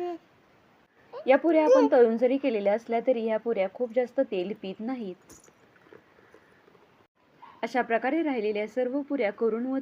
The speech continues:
तळून घेऊया. तर अशा प्रकारे इथे आपल्या सर्व पुऱ्या तळून झालेल्या आहेत. तर या साबुदाण्याच्या पुऱ्या एकदम मऊसूत व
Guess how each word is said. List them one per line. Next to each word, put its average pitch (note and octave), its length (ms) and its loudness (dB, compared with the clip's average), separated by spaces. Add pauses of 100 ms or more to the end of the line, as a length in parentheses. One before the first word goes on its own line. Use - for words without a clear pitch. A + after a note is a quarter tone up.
तळून F#3+ 300 -4
घेऊया. F#3+ 380 -6 (3250)
तर C4+ 100 -2
अशा A#3 240 -2
प्रकारे G#3+ 360 -2
इथे A3 300 -8
आपल्या G#3+ 300 -6
सर्व A3+ 280 -8 (100)
पुऱ्या A3+ 280 -6 (380)
तळून G#3+ 280 0
झालेल्या G#3 460 -6
आहेत. G3+ 240 -10 (3000)
तर B3+ 100 4
या D4+ 140 4
साबुदाण्याच्या A3 600 0
पुऱ्या B3 240 2
एकदम G3 340 0
मऊसूत G#3 540 -2
व A#3 100 2